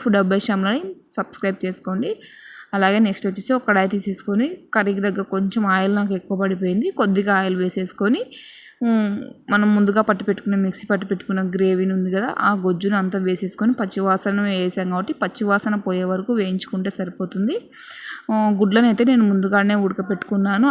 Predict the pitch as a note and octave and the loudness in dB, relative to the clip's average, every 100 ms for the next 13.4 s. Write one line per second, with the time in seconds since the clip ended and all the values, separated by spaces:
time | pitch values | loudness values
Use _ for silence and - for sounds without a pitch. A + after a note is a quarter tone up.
0 | A#3+ G#3 F#3+ F#3 G3+ G#3+ G#3 F#3+ F#3+ G3 | 4 4 2 2 0 0 -2 2 2 4
1 | G#3+ G3 F#3 F#3+ - - G3+ F#4+ - - | 0 -2 -2 -4 -4 -2 0 0 -6 -20
2 | - - _ G#3+ G3 F#3+ G3+ F#3+ G3 F#3+ | -20 -20 _ 0 0 -2 -2 -2 -2 -2
3 | G3 F#3+ A3 B3+ G3+ F#3+ G3+ G3 A#3 B3+ | -4 0 4 6 4 2 0 2 2 0
4 | G#3+ G#3+ G#3 G3 F#3+ G3 G#3 G3+ G#3 G3+ | -2 0 2 2 2 0 0 0 2 0
5 | G3 F#3+ F#3+ G#3 F#3+ C4+ A4+ - _ _ | 2 2 2 0 0 -2 -4 -8 _ _
6 | _ _ _ _ _ _ - G#3+ G#3+ G#3+ | _ _ _ _ _ _ 0 2 4 2
7 | F#3+ - G3 A3+ C#4+ A3 G#3+ G#3 G3+ G#3 | -2 2 4 6 4 4 4 0 0 0
8 | G3 F#3+ G3 A3+ E4+ B3 F#3+ G#3+ G#3 G3+ | 2 2 2 2 4 2 4 4 4 2
9 | D4 A3+ - G#3+ G#3+ G3+ G3+ G3+ F#3+ - | 0 0 -2 -2 -2 -2 -2 -2 -2 -2
10 | F#3+ F#3 F#3+ G3 G3+ B3 - - G3 G3+ | 0 0 2 0 2 0 -2 0 0 0
11 | - G#3+ G3+ F#3+ G3 G3 F#3 F#3 F#3+ G#3 | -2 2 4 4 4 2 0 -2 -2 -2
12 | - D#4 G#3+ A3 G3 F3+ A3+ G#3+ G3 G#3+ | 0 0 2 2 0 0 2 4 6 4
13 | A3 G#3+ G#3 | 4 0 0